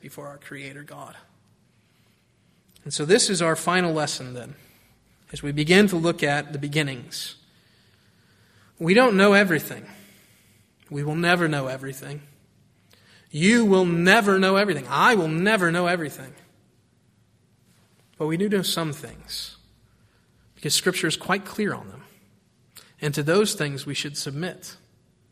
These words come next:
not thinking we know better than God. And the things that God has not revealed,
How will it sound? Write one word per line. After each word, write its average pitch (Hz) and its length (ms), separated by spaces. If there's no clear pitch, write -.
not 139 240
thinking 127 340
we 131 100
know 131 160
better 123 260
than 123 120
God. 131 320
And 160 100
the 156 80
things 190 360
that 190 120
God 160 200
has 139 100
not 160 200
revealed, 202 540